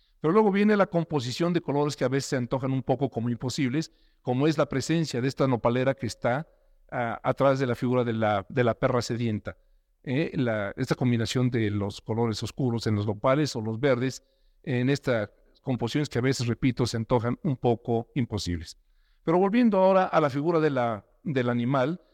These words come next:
vemos pues que hay una cierta poesía, una cierta recreación del mundo que rodea a Tamayo y que él lo expresa a su manera,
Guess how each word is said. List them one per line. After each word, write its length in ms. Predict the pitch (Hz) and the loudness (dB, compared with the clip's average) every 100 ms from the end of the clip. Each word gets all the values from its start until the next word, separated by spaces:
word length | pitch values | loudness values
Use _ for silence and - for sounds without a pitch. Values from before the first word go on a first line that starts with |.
| _ - | _ -2
vemos 320 | 160 202 185 | 2 2 0
pues 320 | - 165 170 | 0 0 0
que 220 | - 156 | -2 0
hay 140 | 165 190 | 2 2
una 180 | 196 | 0
cierta 400 | 175 185 190 - | 0 2 0 0
poesía, 500 | 175 151 120 160 147 | -2 -4 -4 -2 0
una 160 | 147 151 | 2 0
cierta 320 | - 160 151 | 0 -2 0
recreación 680 | 135 135 127 131 117 160 190 | 0 -2 -2 -2 -2 0 0
del 120 | 147 | 0
mundo 320 | 131 156 143 | -2 0 -2
que 140 | 143 123 | -2 -2
rodea 300 | 113 117 120 | 0 0 -2
a 40 | |
Tamayo 480 | - 151 156 143 170 _ _ _ | 0 0 2 0 -2 _ _ _
y 120 | 147 | -4
que 280 | - 135 131 | -2 0 2
él 80 | 160 | 2
lo 180 | 143 120 | 2 0
expresa 400 | - 147 135 139 | 0 -2 0 0
a 60 | |
su 80 | 127 | 0
manera, 440 | 117 139 127 143 | 0 0 2 0